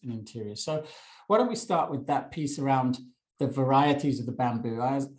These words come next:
I know that it's a grass, uh, but I'm not sure beyond that how much, uh, how many different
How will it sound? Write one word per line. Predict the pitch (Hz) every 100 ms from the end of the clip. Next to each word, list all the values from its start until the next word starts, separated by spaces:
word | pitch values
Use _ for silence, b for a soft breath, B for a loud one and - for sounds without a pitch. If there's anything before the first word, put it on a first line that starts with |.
| - -
I | 139
know | 156 175
that | 185
it's | 185 175
a |
grass, | 131 131 107 113 - - -
uh, | 120 123
but | 117 127
I'm | 131 143
not | 151
sure | - 151 135 -
beyond | 143 160 170 160
that | 131 117 -
how | - 135
much, | 123 120 - - _ -
uh, | 127 123 - _ _ -
how | 131
many | 135 147 147
different | 143 147 143 131 -